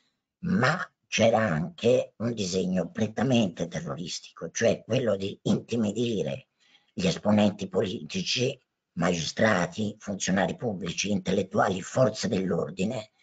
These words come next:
anche quelli non colpiti direttamente, ma naturalmente intimiditi dalle azioni violente condotte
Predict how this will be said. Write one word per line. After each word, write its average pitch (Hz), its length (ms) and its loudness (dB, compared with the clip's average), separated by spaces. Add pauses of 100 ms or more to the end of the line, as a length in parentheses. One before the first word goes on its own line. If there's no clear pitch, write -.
(540)
anche 104 440 -2
quelli 92 320 2
non 117 260 0
colpiti 101 460 -4
direttamente, 92 880 0
ma 87 100 -10
naturalmente 92 640 0
intimiditi 98 760 -2
dalle 95 260 4
azioni 92 420 0
violente 82 480 0
condotte 85 680 -4